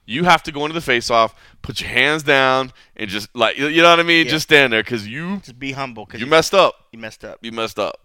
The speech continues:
Speaker 2: He messed up. But that's a tough fight. I mean, like, I can't, you can't take anything. I don't think that's gonna, it,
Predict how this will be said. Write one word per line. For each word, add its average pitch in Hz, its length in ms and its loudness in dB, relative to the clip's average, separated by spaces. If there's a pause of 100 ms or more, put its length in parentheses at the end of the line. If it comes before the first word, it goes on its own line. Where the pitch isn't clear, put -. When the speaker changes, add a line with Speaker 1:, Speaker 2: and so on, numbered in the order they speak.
(120)
Speaker 2:
He 117 80 -20
messed 113 320 -20
up. 113 140 -16 (580)
But 151 80 -10
that's 180 140 0
a 185 60 -8
tough 170 180 0
fight. 120 340 0
I 127 40 -18
mean, 131 200 -12
like, 123 220 -4
I 123 100 -4
can't, 131 380 -8
you 127 80 -20
can't - 260 -10
take 127 160 -8
anything. 110 280 -12
I 113 180 -2
don't 123 120 -10
think 113 140 -14
that's 113 160 -12
gonna, 117 160 -16 (120)
it, 123 180 -12